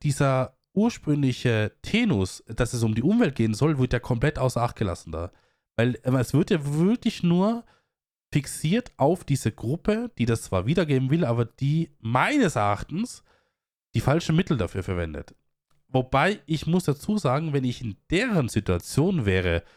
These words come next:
und ich einfach nicht und nicht und nicht gehört wäre, würde ich mir wahrscheinlich auch was überlegen müssen, dass ich gehört werde. Also ich find's nicht gut, ich kann's irgendwo verstehen, man müsste aber wahrscheinlich in dieser Situation sein.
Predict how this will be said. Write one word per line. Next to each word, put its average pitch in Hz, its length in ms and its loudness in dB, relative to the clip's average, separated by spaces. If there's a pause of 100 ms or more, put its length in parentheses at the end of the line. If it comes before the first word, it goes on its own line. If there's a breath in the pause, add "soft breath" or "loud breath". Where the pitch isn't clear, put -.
(220 soft breath)
und 117 160 2
ich 139 180 -2
einfach 147 260 2
nicht 160 500 2
und 135 140 2
nicht 208 280 0
und 127 140 2
nicht 202 280 0
gehört 151 320 2
wäre, 135 360 2 (480 soft breath)
würde 143 240 2
ich 185 120 0
mir 147 140 0
wahrscheinlich 151 360 0
auch 131 140 2
was 123 140 0
überlegen 117 340 2
müssen, 139 320 -2
dass 202 240 0
ich 113 160 -2
gehört 90 380 0
werde. 73 340 -6 (640 loud breath)
Also 135 160 0
ich 180 180 -2
find's 220 320 0
nicht 165 240 2
gut, - 420 2 (640)
ich - 220 -4
kann's 220 380 0
irgendwo 208 320 4
verstehen, 208 720 0 (960)
man 151 180 4
müsste 190 240 2
aber 165 120 4
wahrscheinlich 151 320 2
in 147 60 2
dieser 143 200 2
Situation 117 480 0
sein. 78 160 -6